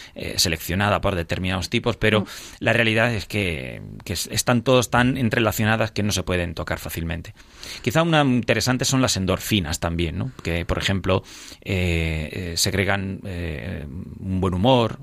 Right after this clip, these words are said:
Speaker 1: eh, o calma, tranquilizan un poco el cuerpo, ¿no? Reducen incluso el dolor,
Speaker 2: Ujú.
Speaker 1: eh, eh, protegen o fortalecen también el sistema inmunitario.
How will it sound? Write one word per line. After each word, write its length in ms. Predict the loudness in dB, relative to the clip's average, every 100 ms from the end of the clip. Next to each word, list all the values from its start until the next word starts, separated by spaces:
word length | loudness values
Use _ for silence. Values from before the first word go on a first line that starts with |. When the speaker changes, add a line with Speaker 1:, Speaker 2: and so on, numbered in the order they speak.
| -10 -8
Speaker 1:
eh, 300 | -6 -6 -8
o 120 | -10
calma, 560 | -4 0 2 2 0 -2 -8 -6
tranquilizan 460 | -4 0 0 2 0
un 80 | 0
poco 180 | 0
el 100 | 0 2
cuerpo, 420 | 2 2 -2 -2
¿no? 160 | -2 -2
Reducen 460 | 0 0 0 0
incluso 340 | 0 0 -2 -2
el 100 | -2
dolor, 440 | 0 2 2 2 -4 -18 -18 -18 -6
Speaker 2:
Ujú. 100 | 0
Speaker 1:
eh, 640 | 2 2 0 -2 -4 -8 -6
eh, 560 | -4 -4 -4 -6 -10 -10 -12 -12 -10 -6
protegen 520 | -4 0 0 0 0
o 200 | 0 -4
fortalecen 560 | -4 -4 -2 -2 -4 -4
también 200 | -4 -2
el 40 | -2
sistema 340 | -4 -4 -2
inmunitario. 680 | -2 -4 -2 0 0 0